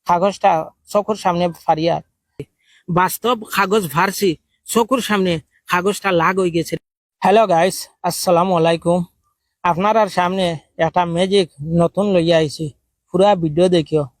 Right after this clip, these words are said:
ভাল লাগবো। ওই যেন একটা কাগজ যেন ভাই আপনারা দেখায়, এটা কাগজ আস্তাখান বালা, আপনারা দশ সাইড দেখো, আমার আটটা দেখো, কোনো কাগজ আসেনি। ও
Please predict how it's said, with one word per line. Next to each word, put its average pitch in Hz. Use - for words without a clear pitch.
ভাল 160
লাগবো। 131
ওই 220
যেন 240
একটা 196
কাগজ 180
যেন 175
ভাই 143
আপনারা 165
দেখায়, 151
এটা 175
কাগজ 170
আস্তাখান 170
বালা, 156
আপনারা 160
দশ 160
সাইড 170
দেখো, 151
আমার 151
আটটা 175
দেখো, 151
কোনো 156
কাগজ 165
আসেনি। 139
ও 196